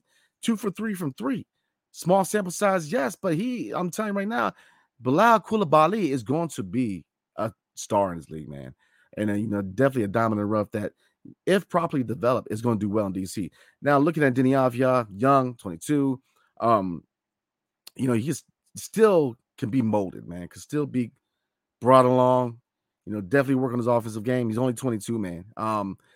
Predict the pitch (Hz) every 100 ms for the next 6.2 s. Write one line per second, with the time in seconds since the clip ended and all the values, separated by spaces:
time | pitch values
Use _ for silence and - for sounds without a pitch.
0 | _ - 98 139 135 127 143 127 131 127
1 | 135 131 135 123 143 147 131 123 139 117
2 | 117 101 131 123 113 127 143 - - _
3 | - 175 214 247 190 254 131 104 135 180
4 | 233 220 - 175 214 - - 180 175 143
5 | 123 - _ _ _ - 139 131 185 220
6 | - 87